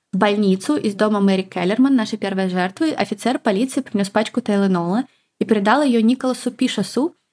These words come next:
Это следователь из Офиса судебно-медицинской экспертизы округа Кук. У Николаса уже была одна пачка, оставленная Хелен. Из дома Мэри принесли вторую.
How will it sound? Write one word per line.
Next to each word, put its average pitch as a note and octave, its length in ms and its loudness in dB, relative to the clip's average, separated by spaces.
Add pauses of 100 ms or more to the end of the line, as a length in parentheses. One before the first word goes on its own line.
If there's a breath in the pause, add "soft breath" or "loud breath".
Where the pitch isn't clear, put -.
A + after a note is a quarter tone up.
(120)
Это A3+ 220 0
следователь A#3+ 600 0
из G3 100 2
Офиса - 320 -4
судебно-медицинской G#3 760 -2
экспертизы A3 520 -2
округа G#3 340 -2
Кук. F#3+ 360 -2 (420)
У - 20 2
Николаса B3+ 540 2
уже A3+ 160 0
была A#3 280 0
одна F#3 200 0
пачка, B3 440 -2
оставленная G#3 540 0
Хелен. G#3 600 0
Из G#3 120 -4
дома A3 220 2
Мэри A#3+ 220 0
принесли A#3+ 420 -2
вторую. G3 520 -2